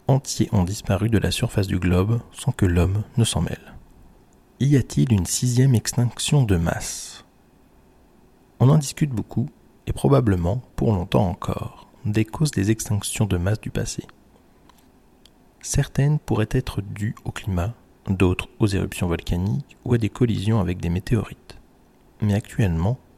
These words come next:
on entend partout proclamer que nous sommes entrés dans une sixième période d'extinction de masse dont l'homme, cette fois,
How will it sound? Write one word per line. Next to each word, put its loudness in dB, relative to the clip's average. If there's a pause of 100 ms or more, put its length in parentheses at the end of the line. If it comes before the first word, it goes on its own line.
(160)
on 2
entend 0
partout -4
proclamer -2 (180)
que -2
nous 2
sommes -2
entrés 0
dans -2
une -6
sixième -4
période -2
d'extinction -4
de -4
masse -6 (420)
dont -2
l'homme, -2
cette -14
fois, -2